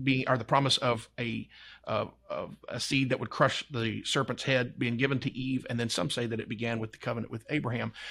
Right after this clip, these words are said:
but that the covenant of grace begins at that point. Um,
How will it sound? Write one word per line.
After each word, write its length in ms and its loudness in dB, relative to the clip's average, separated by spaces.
but 140 0
that 260 2
the 160 -2
covenant 400 4
of 60 -2
grace 200 4
begins 300 2
at 80 -2
that 160 8
point. 260 10
Um, 540 6